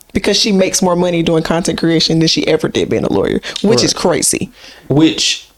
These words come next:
Speaker 2: but that's, that's what I, that's why I love it. And as you mentioned, I'm one of those people who, I enjoy engineering. I enjoy engineering work, but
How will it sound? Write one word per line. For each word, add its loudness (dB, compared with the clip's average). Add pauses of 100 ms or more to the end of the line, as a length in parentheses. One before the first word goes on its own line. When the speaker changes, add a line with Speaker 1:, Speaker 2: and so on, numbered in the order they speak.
Speaker 2:
but 0
that's, -2
that's -2
what 2
I, -2
that's 0
why 0
I 0
love 0
it. -2
And -2
as 0
you 0
mentioned, -2
I'm 0
one 2
of 0
those 0
people -2
who, -2 (600)
I 0
enjoy 2
engineering. -2 (200)
I -4
enjoy -2
engineering -2
work, -2 (1000)
but -4